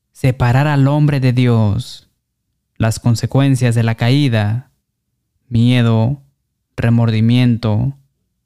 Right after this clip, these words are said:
ira, lucha,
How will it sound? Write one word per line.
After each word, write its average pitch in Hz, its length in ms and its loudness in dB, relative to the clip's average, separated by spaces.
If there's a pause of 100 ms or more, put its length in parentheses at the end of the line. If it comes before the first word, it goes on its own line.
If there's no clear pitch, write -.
(200)
ira, 117 680 0 (640)
lucha, 117 800 0